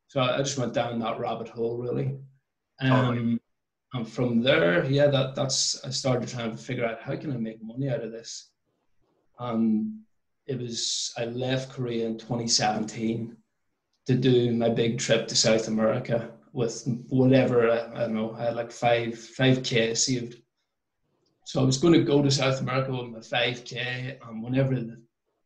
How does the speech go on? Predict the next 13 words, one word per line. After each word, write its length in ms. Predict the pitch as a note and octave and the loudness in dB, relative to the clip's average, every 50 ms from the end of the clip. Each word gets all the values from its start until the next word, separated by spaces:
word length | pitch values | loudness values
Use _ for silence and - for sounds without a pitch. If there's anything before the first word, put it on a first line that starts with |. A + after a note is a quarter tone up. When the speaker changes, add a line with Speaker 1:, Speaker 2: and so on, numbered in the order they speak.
| _ - | _ -10
Speaker 1:
the 60 | A#2+ | -6
money 320 | A#2+ A#2 A#2 A#2+ B2 B2 B2 | -2 0 2 2 2 2 2
run 260 | A#2+ A#2 A#2 A#2 A2+ | 0 0 0 0 -2
out, 300 | A2 A#2 A2+ A2+ - - - - | -2 -2 -4 -4 -6 -10 -10 -8
I 60 | B2 | -6
wanted 340 | A#2+ A#2+ A#2 A#2 A#2+ A2+ - | -4 -4 -4 -4 -6 -8 -10
to, 400 | - - A2 G#2+ G#2+ G#2+ G#2+ A2 A2 - _ _ _ _ _ - | -10 -10 -10 -8 -8 -8 -10 -12 -14 -18 _ _ _ _ _ 0
I 40 | |
wanted 200 | C3 C3+ C3 A2+ | 4 4 4 4
to 160 | - - - - | 2 -2 -2 0
keep 200 | C3+ B2+ - - | 0 0 0 0
going. 320 | A#2+ A2+ A2+ A#2 A#2 A2+ | -2 -2 -2 -2 -4 -6
So 440 | - - - A2+ A2+ A#2 - - | -6 -6 -6 -4 -6 -6 -8 -12